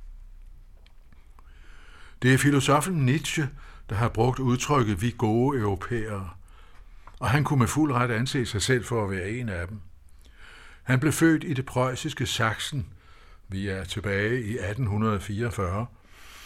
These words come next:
og han flyttede som ganske ung til Basel, et skæringspunkt midt i Europa, hvor den germanske kultur mødes med middelhavskulturen. Nietzsche kom til at tilbringe det meste af sit liv på rejse,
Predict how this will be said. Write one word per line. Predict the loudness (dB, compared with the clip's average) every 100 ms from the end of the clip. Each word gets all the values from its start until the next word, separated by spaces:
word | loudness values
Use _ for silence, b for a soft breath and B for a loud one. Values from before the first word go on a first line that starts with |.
| B B B B -2
og | 2
han | 4
flyttede | 6 6 6
som | 4 4
ganske | 2 2 2
ung | 2 2 0
til | 0
Basel, | 2 2 2 -2 -4 -4 -8 b b b -10
et | -8
skæringspunkt | -2 0 2 0 0 0 0 0
midt | 0 2
i |
Europa, | 2 2 2 0 0 -2 B B B B B
hvor | -4
den | -2 -2
germanske | 0 0 -2 -4 -6 -6
kultur | -4 -4 -2 0 2
mødes | 2 2 2 0
med | 0
middelhavskulturen. | 0 -2 -2 -2 -2 -4 -8 -10 -10 -10 -10 -12 -14 -18 -18 -18 -18 b b b b b b b b b -4
Nietzsche | 2 2 2 2
kom | 2 2
til | 4
at | 2
tilbringe | 4 2 2 2 4
det | 2
meste | 2 2 0
af | 0
sit | 0 0
liv | 0 2
på | 0
rejse, | 0 0 0 -2 -6